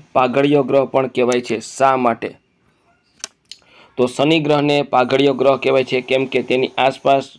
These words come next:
નીલા રંગના ત્રણ તેજસ્વી વલયો છે, તેના કારણે તેણે પાઘડી પહેરી હોય એવું લાગે છે, એટલે એને પાઘડિયો ગ્રહ કહે છે. ત્યાર પછી પ્રશ્ન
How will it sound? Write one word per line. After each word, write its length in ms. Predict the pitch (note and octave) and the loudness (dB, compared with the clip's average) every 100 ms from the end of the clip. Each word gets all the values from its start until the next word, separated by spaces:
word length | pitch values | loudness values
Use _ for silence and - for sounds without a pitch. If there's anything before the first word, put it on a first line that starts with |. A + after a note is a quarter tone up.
| _ - | _ -4
નીલા 280 | A#2+ B2+ | 0 4
રંગના 360 | C#3 C3+ C3 B2+ | 4 4 2 0
ત્રણ 320 | B2 C3 C#3 | 0 2 2
તેજસ્વી 500 | C3+ C3 B2+ C3 B2+ | 2 0 0 -2 -4
વલયો 340 | A#2+ A#2+ B2+ C3+ | 0 2 2 2
છે, 240 | - D3 - _ _ _ | -2 -6 -8 _ _ _
તેના 220 | C3+ D3 | 0 0
કારણે 240 | C#3+ C3+ B2 | 0 -2 -2
તેણે 200 | B2 A#2 | -4 -4
પાઘડી 420 | A2+ A#2+ B2+ C#3 | -2 -2 2 0
પહેરી 300 | C3+ C3 C#3 | 2 0 2
હોય 180 | A#2+ A#2 - | -2 -4 0
એવું 180 | C3 C#3+ | 2 4
લાગે 280 | C3+ C3+ C3+ | 2 2 -2
છે, 120 | B2+ | -2
એટલે 220 | - C3 | -4 -4
એને 120 | B2 | -4
પાઘડિયો 460 | A#2 B2 B2 B2 B2 | -2 -4 -2 -2 -4
ગ્રહ 240 | A2 A#2+ E3 _ _ - | -2 -2 -2 _ _ -20
કહે 340 | - A#2 A2+ C#3+ - - _ _ _ | -8 -4 -2 -2 -4 -16 _ _ _
છે. 240 | - G#2+ F2 _ _ _ _ _ _ _ - _ _ _ - _ _ | -10 -10 -10 _ _ _ _ _ _ _ -20 _ _ _ -20 _ _
ત્યાર 200 | C#3 D3 | 0 2
પછી 560 | D3+ C#3+ D3 D3 C#3 - - | 0 -2 -2 -2 -4 -10 0
પ્રશ્ન 520 | C#3 C#3 D3 D3 | 0 0 0 0